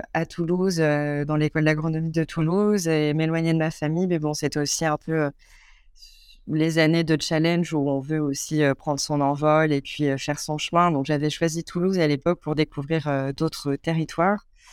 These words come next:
Et bon, on avait quand même la chance d'être dans une école, euh,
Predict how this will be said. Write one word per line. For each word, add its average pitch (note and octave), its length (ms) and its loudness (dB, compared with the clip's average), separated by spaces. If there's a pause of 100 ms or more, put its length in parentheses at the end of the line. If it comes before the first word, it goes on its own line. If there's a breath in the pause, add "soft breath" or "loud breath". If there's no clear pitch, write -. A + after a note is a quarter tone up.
(380 soft breath)
Et C#3 420 4
bon, C3 140 -4 (160)
on C3+ 100 2
avait C#3 240 2
quand D#3+ 80 0
même D3 140 4
la C#3+ 100 0
chance D#3+ 260 -4
d'être D3+ 140 2
dans D3 140 -2
une D3 180 -2
école, D#3+ 360 0
euh, B2+ 540 -2